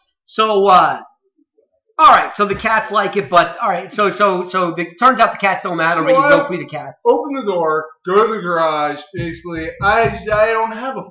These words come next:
Speaker 2: flashlight, which I probably should have for, like,
Speaker 1: Yeah.
Speaker 2: earthquakes and shit like
Speaker 1: Well,
Speaker 2: that.
Speaker 1: you got an iPhone.
Speaker 2: So that's exactly what
Speaker 1: Yeah.
Speaker 2: I did. Use the iPhone, flashlight. I look
Speaker 1: It's a
Speaker 2: under
Speaker 1: pretty
Speaker 2: there.
Speaker 1: good flashlight.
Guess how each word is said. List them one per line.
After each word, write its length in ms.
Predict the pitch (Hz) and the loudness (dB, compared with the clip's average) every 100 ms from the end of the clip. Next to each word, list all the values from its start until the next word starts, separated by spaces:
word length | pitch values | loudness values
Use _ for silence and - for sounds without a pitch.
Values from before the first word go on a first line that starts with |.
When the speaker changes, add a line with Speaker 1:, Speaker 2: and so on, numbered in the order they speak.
| - | -12
Speaker 2:
flashlight, 560 | 240 226 - 233 233 - | -10 -10 -14 -14 -14 -14
which 140 | 165 156 | -16 -16
I 60 | - | -12
probably 260 | 214 208 | -10 -10
should 120 | 190 | -12
have 220 | 208 226 - | -12 -12 -12
for, 100 | 131 135 | -12 -8
like, 380 | 139 143 139 127 | -6 -6 -6 -6
Speaker 1:
Yeah. 180 | 139 139 | -6 -6
Speaker 2:
earthquakes 440 | 165 - 165 151 | -6 -6 -8 -8
and 120 | 151 160 | -14 -16
shit 140 | 151 | -14
like 140 | 135 196 | -10 -8
Speaker 1:
Well, 120 | 214 | -6
Speaker 2:
that. 120 | 262 | -6
Speaker 1:
you 80 | 233 | -4
got 160 | 269 190 | -2 -4
an 60 | |
iPhone. 480 | 185 320 180 135 165 202 _ | -6 -8 -10 -14 -14 -20 _
Speaker 2:
So 220 | 190 185 | -6 -2
that's 240 | 180 180 | -2 -4
exactly 340 | 175 180 180 185 | -4 -2 -2 -2
what 160 | 196 | -4
Speaker 1:
Yeah. 80 | 196 | -4
Speaker 2:
I 40 | 165 113 | -4 -8
did. 100 | 123 | -10
Use 140 | 143 | -12
the 100 | 156 | -4
iPhone, 680 | 160 165 208 202 202 202 196 | -2 -2 -2 -2 0 -2 -4
flashlight. 560 | 185 175 175 196 196 196 | -6 -4 -4 -2 -4 -2
I 40 | |
look 240 | 175 208 - | -4 -6 -4
Speaker 1:
It's 20 | |
a 40 | 254 | -4
Speaker 2:
under 120 | 247 | -2
Speaker 1:
pretty 160 | 247 233 | 0 2
Speaker 2:
there. 80 | 185 | 0
Speaker 1:
good 80 | |
flashlight. 400 | 185 175 185 - | -4 -6 -8 -12